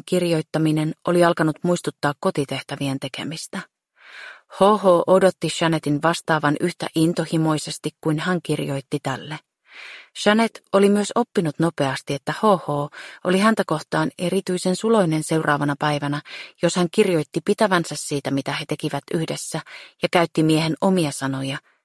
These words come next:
etenkin niitä, jotka kuulostivat tuhmilta. Se helpotti valehtelua. Niinpä hän teki niin.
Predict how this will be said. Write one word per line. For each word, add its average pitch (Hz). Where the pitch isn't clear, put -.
etenkin 175
niitä, 147
jotka 135
kuulostivat 160
tuhmilta. 151
Se 214
helpotti 190
valehtelua. 151
Niinpä 190
hän 202
teki 147
niin. 135